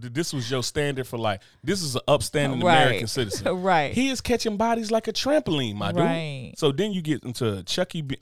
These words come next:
Speaker 1: <laughs> then it says
Speaker 2: The
Speaker 1: Chucky
Speaker 2: Chucky,
Speaker 1: being
Speaker 2: yes.
Speaker 1: an ally and Michael Myers being homophobic is so funny to me. They,
Speaker 2: So
Speaker 1: and then they
Speaker 2: let's
Speaker 1: talk
Speaker 2: talk
Speaker 1: about
Speaker 2: about
Speaker 1: Chucky.
Speaker 2: the people with Chuck-, yes.
Speaker 1: So
Speaker 2: I just
Speaker 1: Chucky,
Speaker 2: <laughs> tell them.
Speaker 1: Chucky, so, you know, you had the bride of Chucky, then, like, the seed of Chucky or whatever,
Speaker 2: Mm-hmm.
Speaker 1: spawn of Chucky.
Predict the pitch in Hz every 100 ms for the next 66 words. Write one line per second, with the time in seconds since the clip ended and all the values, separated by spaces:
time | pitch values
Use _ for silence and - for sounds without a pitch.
0 | 90 92 131 190 196 160 127 151 208 170
1 | 143 147 143 143 147 131 143 117 104 101
2 | - - - 113 135 147 131 139 135 110
3 | 117 113 127 117 - 123 107 98 - 107
4 | - 101 92 92 87 - _ _ _ -
5 | - 107 127 - - 190 170 165 190 226
6 | 285 262 226 196 180 185 214 180 160 -
7 | - 147 151 131 143 - - 143 170 202
8 | 233 131 233 - 180 165 160 - - 202
9 | 165 151 - - 139 151 139 127 95 135
10 | 147 139 - 135 131 127 _ _ - -
11 | 117 113 110 104 90 95 101 - 147 131
12 | 123 139 127 123 120 107 117 113 131 135
13 | 135 120 127 - 120